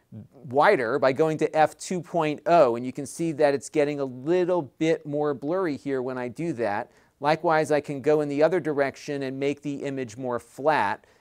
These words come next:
and this will be more like what you would normally get out of the, uh, iPhone camera. So you have all of this information to work with, so if it really looks lousy, uh, you can just turn off the blurring completely, or you can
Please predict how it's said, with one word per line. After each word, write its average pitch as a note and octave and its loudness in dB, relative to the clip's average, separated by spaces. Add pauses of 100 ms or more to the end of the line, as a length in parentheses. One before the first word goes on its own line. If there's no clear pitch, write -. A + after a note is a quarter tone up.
(120)
and C3 -8
this D#3 -2
will D#3+ -4
be C#3+ 0
more D3+ 4
like C#3+ 2
what C#3 0
you C3 -6
would C3 -6
normally C3+ -6
get C3 0
out C3+ -2
of C3 -8
the, C3 -6 (300)
uh, A#2+ -4
iPhone C3 -2
camera. B2+ -6
So - -8
you C#3+ -2
have G3 0
all F3 4
of C#3+ -2
this D3 -2
information D3+ -4
to C#3 -4
work C#3 -2
with, E3 0
so C#3+ 2
if C3+ -2
it C3+ 0
really F3 2
looks D3+ 0
lousy, D#3+ -2 (280)
uh, C#3 2
you C#3 0
can E3 0
just D3 -6
turn F3 0
off D#3 4
the C#3 -2
blurring D3 -2
completely, E3+ -2
or D#3 2
you D3 -4
can C#3+ -6